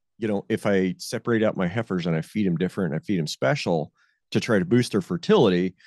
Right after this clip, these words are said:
I don't feel like I'm doing my cow herd any favors in the long run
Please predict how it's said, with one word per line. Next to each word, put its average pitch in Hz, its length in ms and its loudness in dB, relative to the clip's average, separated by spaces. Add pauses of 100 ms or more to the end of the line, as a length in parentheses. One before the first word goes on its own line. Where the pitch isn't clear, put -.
(160)
I - 60 0
don't 180 120 2
feel 165 200 0
like 135 160 2
I'm 113 100 -2
doing 131 180 0
my 107 120 0
cow 190 320 -2
herd 98 200 0
any 95 180 -2
favors 95 460 -4
in 85 100 -2
the 73 60 -6
long 139 520 2
run 85 500 -2